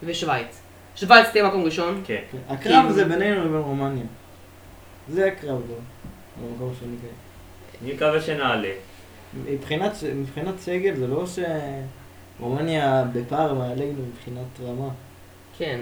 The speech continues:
Speaker 1: אבל, אה, אתה יודע, בכל זאת, כאילו, הם
Speaker 3: אי אפשר,
Speaker 1: באים,
Speaker 3: אי אפשר
Speaker 1: הם,
Speaker 3: לזלזל.
Speaker 1: הם היו בדרג השני,
Speaker 3: כן.
Speaker 1: רומניה?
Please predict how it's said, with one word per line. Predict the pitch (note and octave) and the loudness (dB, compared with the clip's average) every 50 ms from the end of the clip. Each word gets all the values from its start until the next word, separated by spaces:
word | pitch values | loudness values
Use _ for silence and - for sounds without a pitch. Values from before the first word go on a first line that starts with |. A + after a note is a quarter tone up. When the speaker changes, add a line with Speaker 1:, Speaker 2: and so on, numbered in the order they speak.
| A#2 A2+ A2+ | -6 -6 -6
Speaker 1:
אבל, | A#2 A#2 A#2 A#2 A#2+ B2 | -4 -4 -4 -2 -2 0
אה, | A#2+ A#2+ A#2+ A#2+ B2 B2 A#2+ | 0 0 0 0 0 -2 -2
אתה | - | -2
יודע, | E3+ F#3 F3+ - B2+ | 2 2 4 4 2
בכל | B2+ C3 - F3+ F3+ | 0 -2 2 2 2
זאת, | E3+ E3 C#3 B2+ B2 - - - - - | 2 2 0 -2 -2 -4 -10 -18 -16 -8
כאילו, | - C3+ B2+ B2+ | -8 -4 -4 -2
הם | B2+ B2+ | -2 0
Speaker 3:
אי | - C3+ | 0 2
אפשר, | D3 F3 F3+ | 2 2 2
Speaker 1:
באים, | E3+ - - | 2 0 -2
Speaker 3:
אי | |
אפשר | D#3 - - F3 | -4 -4 -2 -2
Speaker 1:
הם, | D3+ C3+ | 2 4
Speaker 3:
לזלזל. | C3+ - - C3 C3 B2+ - - - | 4 4 4 2 -2 -4 -6 -8 -6
Speaker 1:
הם | - D#3 E3 | -2 2 4
היו | F3+ F#3+ | 6 6
בדרג | G#3 F#3 G3 F#3+ F#3+ F#3 | 6 6 4 4 4 2
השני, | E3+ - - C#3 C#3+ E3 G3 A#3 - - - - - - - - - - - - - | 0 0 -2 -2 -2 -2 -2 -4 -6 -10 -18 -20 -20 -20 -20 -20 -20 -20 -20 -12 -6
Speaker 3:
כן. | F3 | -4
Speaker 1:
רומניה? | D#3+ E3+ F#3 G3+ G#3+ | -2 -2 -2 -4 -6